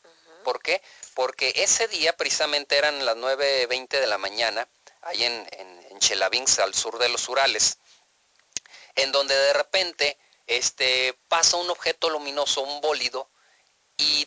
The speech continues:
Speaker 2: con una luminosidad tan intensa que supera con mucho la luz del sol. Uno ve los videos que inclusive hay en el portal de Facebook, que les acabamos de mencionar, el portal Megacosmos,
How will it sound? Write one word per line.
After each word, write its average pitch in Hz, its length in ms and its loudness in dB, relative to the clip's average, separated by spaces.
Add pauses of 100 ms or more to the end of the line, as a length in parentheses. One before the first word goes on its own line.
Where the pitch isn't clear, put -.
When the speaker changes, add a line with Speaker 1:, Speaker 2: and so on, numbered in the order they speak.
(140)
Speaker 2:
con 147 180 -2
una 175 220 -2
luminosidad 156 760 -2
tan 170 180 0
intensa 156 680 -2
que 160 180 -4
supera 160 480 0
con 160 200 -4
mucho 175 340 -2
la 175 100 2
luz 156 220 -2
del 160 140 0
sol. - 340 2 (320)
Uno 196 260 2
ve 202 140 2
los 190 220 0
videos 160 400 2
que 139 100 -8
inclusive 143 420 0
hay 151 180 2
en 156 120 -4
el 113 300 -6
portal 127 420 -2
de 151 80 -4
Facebook, 135 580 -4
que 101 260 0
les 98 180 -2
acabamos 127 300 -2
de 131 40 -10
mencionar, 110 320 -2
el - 60 -8
portal - 340 -2
Megacosmos, 123 640 -2